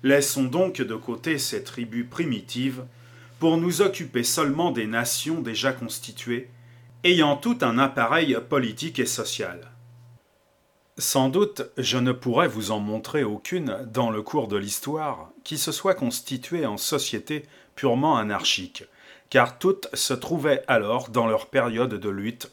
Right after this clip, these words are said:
entre des éléments divers non encore associés. Mais ce qu'il sera facile de constater, c'est que chacune de ces sociétés partielles, quoique non fondue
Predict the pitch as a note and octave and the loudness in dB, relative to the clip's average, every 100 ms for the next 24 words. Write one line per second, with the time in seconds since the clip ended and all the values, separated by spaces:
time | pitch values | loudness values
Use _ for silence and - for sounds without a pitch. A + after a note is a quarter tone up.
0 | _ C#3 C3+ - A#2 A#2 A2 D#3+ C#3 A2 | _ 0 0 0 -2 -2 0 0 2 0
1 | G2+ G2 G#2+ G#2 G#2+ B2 - - - C3 | -4 -8 -4 0 0 -2 -10 -20 -8 0
2 | E3 D#3 A#2+ - B2+ C3 - A#2+ - G#2 | 2 4 2 0 0 0 0 -2 0 -4
3 | - G2 F2 - _ _ _ _ _ _ | -6 -10 -14 -18 _ _ _ _ _ _
4 | - _ B2 C3+ C#3 E3 F#3+ E3 - D3 | -20 _ 4 6 6 2 2 2 2 2
5 | B2+ A#2+ D3+ C3 - G3+ G#2+ G2+ G2+ C3 | 2 4 4 4 4 2 2 -2 -2 -2
6 | B2+ - F#2 - D#3+ D#3 _ _ - _ | -2 -2 -4 -2 -4 -6 _ _ -20 _
7 | E3+ - E3 E3+ - D3+ C#3+ G#3 C#3+ A2 | -4 0 2 4 4 4 2 0 2 2
8 | G#2+ G#2+ - E2+ - D#3 B2 - G#2 - | 2 0 0 -2 -2 -2 -2 -4 -6 2
9 | B2+ - - D#3+ D#3+ G#2 - _ _ _ | 2 2 -2 -2 -2 -4 -10 _ _ _
10 | - C#3 C3+ B2+ G#2+ A2 F#3 G3 - D#3+ | 6 8 8 2 0 0 0 0 -2 -4
11 | D3 C3+ D3+ | -2 -2 -4